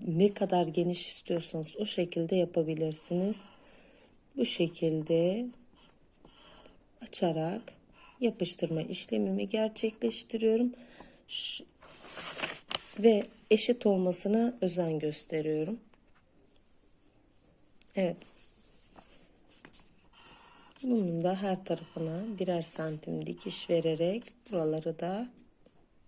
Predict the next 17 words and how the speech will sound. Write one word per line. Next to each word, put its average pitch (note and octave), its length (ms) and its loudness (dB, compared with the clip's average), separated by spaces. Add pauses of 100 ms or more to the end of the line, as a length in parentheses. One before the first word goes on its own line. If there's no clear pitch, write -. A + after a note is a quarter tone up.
(1600)
birleştirerek F3 1120 2 (2250)
kalıbımı G3+ 460 4
tamamlıyorum. E3 680 -2 (280)
Yalnız B3 260 4
üçüncü B3+ 400 2
parça A3 340 2
için A3+ 240 0
başka A3 280 -2
bir G3+ 60 -6
şey G3+ 240 -2
daha F#3 180 0
söylemek D3+ 540 -4
istiyorum. E3+ 480 -6
Bu A#3 220 0
kadar B3 300 0
uğraşmak G#3+ 560 0
istemiyorsanız F#3 1000 -2